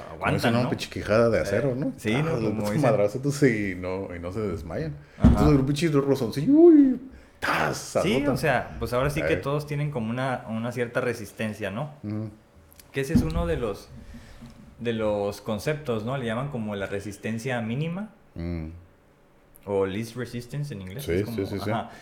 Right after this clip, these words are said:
Speaker 1: que el cerebro precisamente tiene esa resistencia.
Speaker 2: Oh, siempre.
Speaker 1: Ajá. Entonces, por eso tú tienes que vencer esa resistencia con la práctica. En,
Speaker 2: Claro.
Speaker 1: en toda actividad a la que te quieras dedicar,
Speaker 2: Claro.
Speaker 1: si es que quieres sobresalir en eso, ¿no?
Speaker 2: Sí.
Speaker 1: Entonces,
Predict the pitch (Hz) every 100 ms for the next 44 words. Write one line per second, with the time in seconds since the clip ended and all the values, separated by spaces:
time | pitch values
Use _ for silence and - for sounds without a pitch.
0 | - - 127 123 120 127 120 147 170 -
1 | 135 147 151 156 147 165 170 - - -
2 | - 143 180 175 147 151 127 113 113 -
3 | 143 139 117 - _ - - 101 92 101
4 | 110 98 - _ - - 113 127 127 -
5 | - - 113 131 139 131 127 127 147 151
6 | 143 147 147 143 139 131 143 139 - 117
7 | 139 170 160 147 147 143 147 147 147 160
8 | 127 104 92 - 156 - - 95 - 101
9 | 101 62 71 80 101 101 131 180 190 185
10 | 139 113 117 127 135 - 101 95 110 123
11 | 120 104 - 123 147 - 135 - 123 120
12 | - 113 120 117 123 - 101 95 98 90
13 | 107 107 95 90 - - 76 110 - -
14 | - - 110 113 123 -